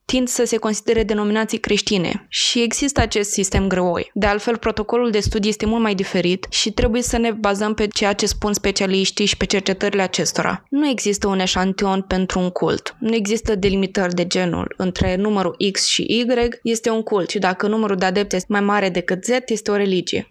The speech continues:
Numărul de adepți poate varia de la două persoane la milioane. O carte numită Captive Hearts, Captive Mind de Tobias și Lalish discută despre recuperarea din cultele unu la unu,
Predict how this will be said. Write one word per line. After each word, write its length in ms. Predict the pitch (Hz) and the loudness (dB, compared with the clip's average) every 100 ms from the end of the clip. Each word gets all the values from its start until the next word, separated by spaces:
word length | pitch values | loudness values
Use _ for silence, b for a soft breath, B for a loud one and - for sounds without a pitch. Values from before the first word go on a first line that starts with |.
| - | -6
Numărul 380 | 233 269 254 233 | -2 0 0 0
de 80 | 208 | 0
adepți 380 | 202 220 - | 0 -4 -2
poate 220 | - 214 214 | -4 -2 0
varia 280 | 202 196 | 0 0
de 120 | 196 196 | 0 0
la 140 | 175 | -2
două 280 | 175 220 233 | 0 0 0
persoane 560 | 226 - 214 214 214 214 | 0 0 0 0 -2 -2
la 160 | 214 | 0
milioane. 680 | 208 202 202 190 160 - 196 | 0 0 2 2 0 -4 -6
O 60 | - | -4
carte 300 | 254 285 294 | -2 0 0
numită 340 | 247 226 233 | 0 0 -2
Captive 460 | 208 - 208 - 196 | -2 0 0 0 -2
Hearts, 460 | - 180 180 - - - | 0 0 0 -2 -6 -2
Captive 360 | 156 - 202 | -2 0 -2
Mind 300 | 196 185 180 | 2 2 2
de 180 | 180 - - | 0 -4 -2
Tobias 460 | 214 202 190 196 | 0 2 0 2
și 260 | - - 196 | 0 0 0
Lalish 520 | 170 165 190 254 - - | 2 2 2 2 -2 -2
discută 420 | 220 233 - 285 | 0 0 0 -2
despre 420 | 254 247 - 240 226 | 2 0 2 0 2
recuperarea 720 | 220 - 226 220 220 240 240 | 0 -2 -4 0 0 2 0
din 220 | 214 214 | 0 -2
cultele 640 | 214 - 233 233 226 220 - | -4 -2 -2 2 2 0 0
unu 240 | 247 247 | 0 2
la 140 | 233 | 2
unu, 400 | 226 214 170 220 | 2 0 0 -4